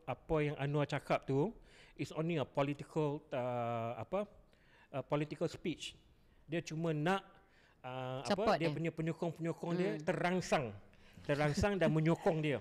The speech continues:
Speaker 2: <laughs> Excited,
Speaker 1: Tapi daripada
Speaker 2: ah.
Speaker 1: segi dasar, daripada segi dasar, dia seorang rakyat Malaysia. Dia memahami perlembagaan,
Speaker 2: Mm-mm.
Speaker 1: apa, rukun negara
Speaker 2: Mm.
Speaker 1: dan perlembagaan. Negara Malaysia ni agama Islam nombor satu.
Speaker 2: Hmm.
Speaker 1: That one we have to respect. Agung,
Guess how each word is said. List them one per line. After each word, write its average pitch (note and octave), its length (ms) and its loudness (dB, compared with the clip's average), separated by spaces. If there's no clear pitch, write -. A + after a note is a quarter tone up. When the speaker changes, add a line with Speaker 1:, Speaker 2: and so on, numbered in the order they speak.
Speaker 2:
<laughs> - 120 -20
Excited, F#3+ 320 0
Speaker 1:
Tapi - 240 2
daripada D#3+ 400 4
Speaker 2:
ah. D3+ 60 -2
Speaker 1:
segi E3+ 180 -2
dasar, D3 540 4
daripada C#3 320 -2
segi - 160 -6
dasar, C#3 560 0
dia G#3+ 400 4
seorang D3+ 420 -2
rakyat C#3 300 0
Malaysia. D3+ 340 0
Dia G3+ 80 2
memahami G3 480 0
perlembagaan, D3 680 -2
Speaker 2:
Mm-mm. D3 80 0
Speaker 1:
apa, C#3+ 100 -4
rukun C#3+ 300 -2
negara C#3+ 260 0
Speaker 2:
Mm. C#3 80 -2
Speaker 1:
dan C3 80 -2
perlembagaan. B2+ 560 -6
Negara E3 240 2
Malaysia F#3+ 320 4
ni A#3 240 2
agama E3+ 320 2
Islam E3 400 2
nombor D3 160 0
satu. C#3 320 0
Speaker 2:
Hmm. D3 400 -6
Speaker 1:
That C#3+ 160 2
one F3+ 240 0
we E3 80 0
have D3+ 160 -2
to D3 80 -8
respect. C3+ 400 -2
Agung, G3+ 560 4